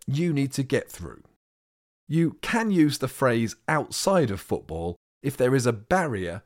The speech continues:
that you need to get past. So, this might be a physical barrier, like a fence.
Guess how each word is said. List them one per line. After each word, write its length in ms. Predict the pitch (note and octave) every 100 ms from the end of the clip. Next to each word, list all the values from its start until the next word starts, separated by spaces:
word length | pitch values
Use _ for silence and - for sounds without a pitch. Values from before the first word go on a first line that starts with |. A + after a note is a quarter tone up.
| -
that 100 | A2+
you 120 | C3
need 220 | C3+ A2
to 100 | -
get 240 | A2 F#2 -
past. 640 | - D#3+ G#2 - - - _ _ _ _ _ -
So, 300 | - A2+ G2+ _ _ -
this 180 | D#3 -
might 220 | C3 E2+
be 140 | G#2+
a 120 | F2
physical 580 | F2 - G3+ D#3 C3+ G#2
barrier, 520 | F2 F2+ C#2+ B1+ A1 - -
like 320 | F#2 F#2+ -
a 80 | -
fence. 640 | F2+ - F3 G2 C#2+ -